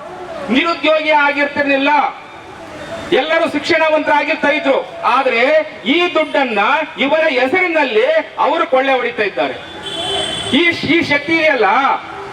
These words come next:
ಇದನ್ನ ಒಕ್ಕಲಿಗರ ನಿಗಮದ ಹಣ ಇದೆಯಲ್ಲ, ಮುಟ್ಲಿ ನೋಡೋಣ ಹಾಗಾದ್ರೆ. ಲಿಂಗಾಯತರ ಅಭಿವೃದ್ಧಿ ನಿಗಮ ಇದೆಯಲ್ಲ, ಮುಟ್ಲಿ ನೋಡೋಣ ಹಾಗಾದ್ರೆ. ಮುಟ್ಟುವುದಕ್ಕೆ ಆಗೋದಿಲ್ಲ, ಯಾಕೆ ಅಂದ್ರೆ ಅಧಿಕಾರ ಇಮಿಡಿಯೇಟ್ ಕಳ್ಕೊಂತಾರೆ.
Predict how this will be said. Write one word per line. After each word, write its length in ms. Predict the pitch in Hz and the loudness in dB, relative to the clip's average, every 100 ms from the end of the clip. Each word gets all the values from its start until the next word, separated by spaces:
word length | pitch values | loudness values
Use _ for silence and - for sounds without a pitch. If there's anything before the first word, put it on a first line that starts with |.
| - - - - - - - - | -10 -10 -8 -8 -8 -8 -6 0
ಇದನ್ನ 320 | 277 349 302 208 247 285 - | 2 4 4 4 2 0 0
ಒಕ್ಕಲಿಗರ 600 | 254 269 - 349 349 330 311 | 0 0 0 2 2 2 2
ನಿಗಮದ 380 | 302 302 302 302 | 2 2 2 2
ಹಣ 220 | 269 269 | 2 2
ಇದೆಯಲ್ಲ, 420 | 320 294 277 254 | 0 2 2 2
ಮುಟ್ಲಿ 260 | 269 285 311 | 2 0 2
ನೋಡೋಣ 300 | 294 294 294 | 4 4 2
ಹಾಗಾದ್ರೆ. 380 | 285 285 285 302 - - - 311 311 392 370 370 - - - - 622 - 302 | 2 2 2 -2 -6 -14 -10 -8 -8 -6 -6 -6 -6 -6 -8 -8 -6 0 2
ಲಿಂಗಾಯತರ 640 | 330 339 330 330 311 311 294 | 4 4 4 2 2 4 4
ಅಭಿವೃದ್ಧಿ 380 | 294 349 330 320 | 4 2 2 0
ನಿಗಮ 280 | 311 320 302 294 | 2 2 2 2
ಇದೆಯಲ್ಲ, 220 | 285 277 | 2 2
ಮುಟ್ಲಿ 300 | 285 285 302 | 0 2 2
ನೋಡೋಣ 300 | 294 294 285 | 4 4 2
ಹಾಗಾದ್ರೆ. 380 | 285 277 277 294 285 - - - 240 | 2 2 2 0 -2 -8 -12 -4 0
ಮುಟ್ಟುವುದಕ್ಕೆ 600 | 330 320 320 311 302 302 | 0 2 4 4 2 0
ಆಗೋದಿಲ್ಲ, 640 | 247 285 311 302 285 254 196 - | 2 2 2 2 2 2 0 0
ಯಾಕೆ 260 | 262 302 302 | 0 0 0
ಅಂದ್ರೆ 200 | 302 294 | 2 2
ಅಧಿಕಾರ 340 | 269 294 294 | 0 0 2
ಇಮಿಡಿಯೇಟ್ 520 | 285 285 330 320 311 294 | 2 2 2 2 0 -2
ಕಳ್ಕೊಂತಾರೆ. 640 | 269 214 190 - - | -2 -2 -4 -8 -8